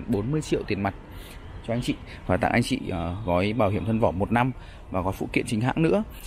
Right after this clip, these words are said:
Thì với cái ưu đãi bên trên thì, ờ, cái giá lăn bánh của chiếc xe Toyota Avanza phiên bản số sàn này chỉ còn là năm trăm năm mươi mốt triệu thôi, có nghĩa là rẻ hơn sáu, bảy triệu so với giá niêm yết.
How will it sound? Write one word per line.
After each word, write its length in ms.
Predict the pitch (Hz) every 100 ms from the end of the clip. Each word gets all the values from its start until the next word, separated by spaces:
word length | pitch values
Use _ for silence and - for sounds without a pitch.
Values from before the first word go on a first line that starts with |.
| -
Thì 100 | -
với 180 | 95 95
cái 180 | - 95
ưu 120 | 110
đãi 160 | 131 -
bên 140 | 151
trên 320 | 139 147 139 131
thì, 440 | 113 98 98 92
ờ, 140 | 87 85
cái 180 | 87 92
giá 160 | 101
lăn 180 | 98 120
bánh 160 | 107 104
của 100 | 107
chiếc 160 | 139
xe 200 | 131 123
Toyota 320 | 110 110 - 107
Avanza 340 | 107 110 107
phiên 120 | 110
bản 120 | 95
số 140 | 82 92
sàn 320 | - 120 104
này 80 | 95
chỉ 120 | - 90
còn 140 | 92
là 100 | 92
năm 220 | 90 117
trăm 200 | 113 113
năm 100 | 110
mươi 100 | 110
mốt 220 | 110 147
triệu 120 | - 113
thôi, 160 | 160 143 - - -
có 80 | -
nghĩa 60 | 120
là 100 | 139
rẻ 320 | 131 92 80
hơn 480 | 120 135 123 123 120
sáu, 300 | - 104 120 151 202 196 -
bảy 140 | -
triệu 240 | 98 - 127
so 120 | 135
với 80 | 110
giá 120 | 92
niêm 160 | 101 131
yết. 160 | 160